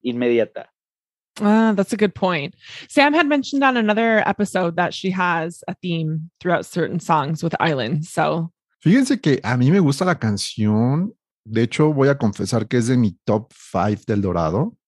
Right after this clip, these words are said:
Speaker 3: Y creo que tiene esta vibra como chill out, como decía, mm,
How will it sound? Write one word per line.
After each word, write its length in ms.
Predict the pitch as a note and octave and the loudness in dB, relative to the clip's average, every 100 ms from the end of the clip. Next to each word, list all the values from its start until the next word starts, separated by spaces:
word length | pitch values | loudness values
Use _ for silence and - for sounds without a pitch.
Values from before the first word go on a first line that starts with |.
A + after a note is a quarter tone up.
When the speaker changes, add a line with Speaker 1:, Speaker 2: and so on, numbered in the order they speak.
| _ _ | _ _
Speaker 3:
Y 300 | C#3 D3+ E3+ | 0 2 2
creo 160 | - B3+ | 2 0
que 100 | D4+ | 2
tiene 200 | C4+ D#4 | 2 2
esta 200 | - - | 2 2
vibra 360 | D3+ F3+ G3 | 2 2 2
como 360 | F#3+ C#3+ A#2+ A2+ | 2 0 2 0
chill 280 | - C#3 B2+ | 0 0 2
out, 380 | B2+ D3 D#3+ D#3 | 2 2 2 0
como 260 | B2 A#2 | -4 -2
decía, 400 | A2 G2+ A#2 A#2 A#2+ A#2+ A#2+ A2 | -2 -4 -6 -4 -2 -2 -2 -2
mm, 220 | G#2 | -6